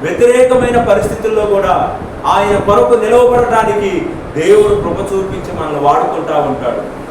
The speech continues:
కొన్నిసార్లు జైల్లోకి వెళ్ళటం కూడా మన ద్వారా కొంతమందికి సువార్త ఎలా అందించడానికి జైలు పరిస్థితిని కూడా ఎవరు అప్పగిస్తారు? దేవుడే.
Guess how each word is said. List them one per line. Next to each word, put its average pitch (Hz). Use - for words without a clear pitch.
కొన్నిసార్లు 226
జైల్లోకి 247
వెళ్ళటం 247
కూడా 226
మన 180
ద్వారా 233
కొంతమందికి 208
సువార్త 208
ఎలా 196
అందించడానికి 202
జైలు 240
పరిస్థితిని 233
కూడా 208
ఎవరు 196
అప్పగిస్తారు? 190
దేవుడే. -